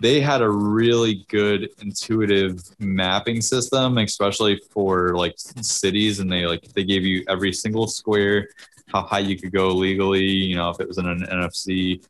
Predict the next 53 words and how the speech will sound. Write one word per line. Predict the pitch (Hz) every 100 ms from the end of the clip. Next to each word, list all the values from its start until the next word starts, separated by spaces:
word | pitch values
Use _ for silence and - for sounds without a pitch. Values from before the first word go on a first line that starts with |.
| _ _ _ 90
or | 87
if | 85
you | 90
were | 90
in | 92 101 101
under | 104 98
controlled | 95 92 95 87
airspace, | 85 90 - 90 87
it | 90
gave | 98 95
you, | 95
like, | 90 87 - _ _ 113
each | 101 - -
tier. | 92 92 95 92
And | 87 82 - - - _ _ _ - _ _ _ -
I'll | 113 113
have | 123
to | -
see | 127
if |
I | 101
can | 95 92
find | 101
that. | 95 95 101
I |
don't | 131 151
think | 170 143
it's, | 123 - - - _ - - - -
I |
don't | 131
think | 139 123
it's | 113
an | 104
app, | 85 90 104 - _ _ _ - _ -
but, | 90 87
uh, | 85 87
I | 107
mean, | 110
I, | 107 127 110 98 - _ _ _ -
I | 127
used | 135 123 131 127 117 - - _ -
AirMap | 113 113 110 107 104 101 -
for | - 117
a | 104
little | 101 104
bit, | 95 101 98
and | 101
then | 101
I |
learned | 98 104 101
about | 98 92 -
Kitty | - 110 101
Hawk, | 92 92 90 85 -